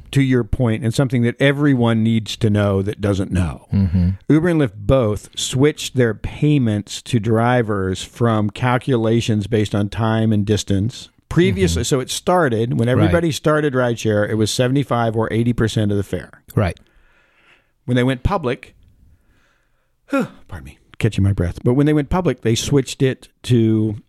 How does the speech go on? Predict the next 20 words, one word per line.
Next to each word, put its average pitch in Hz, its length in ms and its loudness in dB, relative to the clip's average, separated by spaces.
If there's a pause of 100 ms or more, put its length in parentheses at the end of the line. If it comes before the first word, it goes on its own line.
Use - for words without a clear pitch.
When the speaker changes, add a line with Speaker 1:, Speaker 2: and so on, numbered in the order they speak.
(160)
Speaker 1:
time 127 240 2
and 123 100 0
distance. 143 640 -4 (580)
Speaker 2:
Right. 87 280 2 (760)
Speaker 1:
And 117 200 2
then 127 460 0 (140)
recently 131 800 -2 (360)
switched - 400 -4
it 120 160 -4
again 135 440 -2
this 107 200 -6
year, 101 380 -6 (400)
now 127 200 2
to 127 200 -4
an 113 160 -4
algorithm 113 680 -2
that - 200 -6
simply 139 460 -2
takes 123 360 -4
into, 117 280 -2